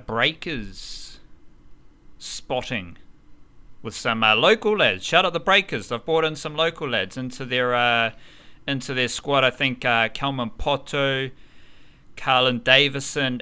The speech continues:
and Max Darling. That is a fantastic trio of N B L players.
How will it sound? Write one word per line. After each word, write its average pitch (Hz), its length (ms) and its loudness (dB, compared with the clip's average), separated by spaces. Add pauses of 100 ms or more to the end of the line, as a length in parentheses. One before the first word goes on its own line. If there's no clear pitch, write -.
(120)
and 117 680 6
Max 135 360 4
Darling. 135 580 6
That 139 180 6
is 127 120 0
a 123 60 -6
fantastic 127 800 0
trio 135 480 2
of 113 120 -2
N 127 180 0
B 120 120 0
L 127 180 4
players. 127 640 0